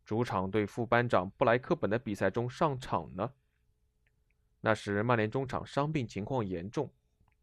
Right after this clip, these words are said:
但福格森宁愿让右后卫拉斐尔和边前卫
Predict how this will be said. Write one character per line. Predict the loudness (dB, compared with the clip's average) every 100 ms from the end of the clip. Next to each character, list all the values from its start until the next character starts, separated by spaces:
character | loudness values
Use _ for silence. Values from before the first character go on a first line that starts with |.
| _
但 | 2 2 0
福 | 0
格 | 0
森 | 2 0 0
宁 | 0
愿 | 2
让 | 4 2
右 | 2 -2
后 | 2
卫 | 2 4
拉 | 4 2
斐 | 2 0
尔 | 0 -6 _ _
和 | -2 0
边 | 2 2
前 | 0 -2
卫 | 2 2 2